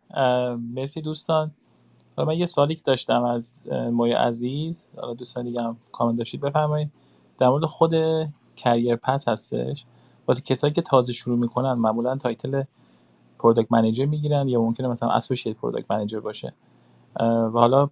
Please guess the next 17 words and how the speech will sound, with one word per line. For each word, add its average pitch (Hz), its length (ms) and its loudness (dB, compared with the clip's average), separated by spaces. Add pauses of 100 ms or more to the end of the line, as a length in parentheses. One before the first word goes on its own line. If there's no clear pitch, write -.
می‌دونم 143 240 2
که 143 100 -6
تو - 80 -8
شرکت‌های 117 360 0
مختلف 117 440 0
متفاوت 120 460 -2
هستش. - 680 -8
اه، 110 640 -6 (680)
تایتل 113 320 -2
شما 113 440 0
هم 113 140 -6 (200)
الان 113 220 -4 (100)
هستش 113 360 -8
پرینسیپال 113 480 -2
پروداکت 113 420 -4
منیجر. 110 400 -2 (800)
اه، 127 340 2